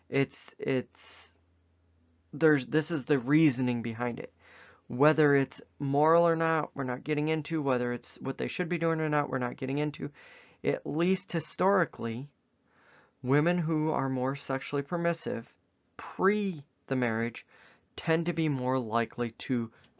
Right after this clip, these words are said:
be unfaithful during the marriage. So it's, it, and again, this isn't a universal, and times are changing now, but this is something that, that has definitely been found to be the case.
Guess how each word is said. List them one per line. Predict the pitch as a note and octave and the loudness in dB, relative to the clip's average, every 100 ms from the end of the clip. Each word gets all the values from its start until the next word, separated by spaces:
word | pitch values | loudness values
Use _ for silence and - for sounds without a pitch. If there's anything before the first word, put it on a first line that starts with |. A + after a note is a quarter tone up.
| _ | _
be | C3 B2+ | -4 -2
unfaithful | - B2 A2+ B2+ A#2 - B2 G#2+ - _ _ _ - | -2 -4 -2 -2 -2 -4 -4 -4 -8 _ _ _ 2
during | B2+ A#2+ G2+ - | 2 2 -4 -8
the | |
marriage. | G2+ F#2+ - _ - - _ _ _ _ _ _ _ _ _ _ - - - _ | -8 -8 -12 _ -20 -20 _ _ _ _ _ _ _ _ _ _ -20 -20 -20 _
So | - C#3 C3+ | 2 6 6
it's, | C3+ C3+ - - | 6 2 -2 -4
it, | C#3+ C3+ - _ _ | 0 0 -2 _ _
and | C#3+ D3 C#3+ C#3 D3 | 2 2 4 2 0
again, | D3 F3 F3 | 2 2 2
this | F3 | 0
isn't | E3 F3 F#3 | -2 0 2
a | |
universal, | F#3 F#3 E3 D3+ - D3 C#3 - - _ | 2 2 4 2 4 2 0 -8 -20 _
and | C#3 C#3+ C#3 A#2+ - - | 2 2 2 -2 -12 -12
times | - D3+ D#3 D3 D3 | 0 2 4 2 0
are | C#3+ D3 | 2 2
changing | C#3+ - E3+ F#3 D3+ C#3+ B2+ | 0 0 2 2 2 0 0
now, | A#2+ G#2+ G#2 A2+ - _ _ - _ _ _ - B2 | -4 -6 -8 -12 -18 _ _ -20 _ _ _ -6 4
but | D3+ C#3 | 4 4
this | D3 - | 0 0
is | C#3+ | -2
something | - C3+ C3+ C3 | -2 -2 -4 -2
that, | C3+ B2+ B2+ - | 0 0 -2 -2
that | B2+ | 0
has | B2+ A2+ | 0 -2
definitely | C3+ B2+ C#3 B2 C3 | 0 0 -2 -4 -4
been | A#2 A#2 | -4 -6
found | - A#2 A#2 | -4 -4 -4
to | A2 | -8
be | A2+ | -10
the | G2+ | -10
case. | - - - - | -14 -16 -16 -20